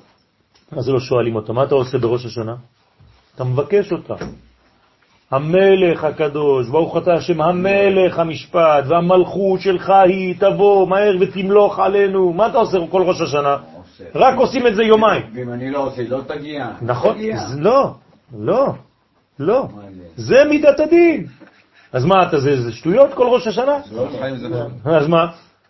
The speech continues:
Speaker 2: מגיעה בהסתר.
Speaker 1: לא. היא מגיעה בגלל שאנחנו מבקשים אותה.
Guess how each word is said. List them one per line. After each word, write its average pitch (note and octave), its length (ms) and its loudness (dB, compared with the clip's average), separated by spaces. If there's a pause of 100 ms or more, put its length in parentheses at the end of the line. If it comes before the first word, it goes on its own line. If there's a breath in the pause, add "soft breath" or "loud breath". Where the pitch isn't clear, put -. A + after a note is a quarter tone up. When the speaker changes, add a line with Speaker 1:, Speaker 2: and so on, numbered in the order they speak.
(840)
Speaker 2:
מגיעה A2 440 -14
בהסתר. A#2 520 -12 (240)
Speaker 1:
לא. F3+ 500 0 (580)
היא C#3 120 -4
מגיעה D#3 380 2
בגלל F#3 220 0
שאנחנו F3+ 360 -2
מבקשים F3 500 2
אותה. D3+ 240 0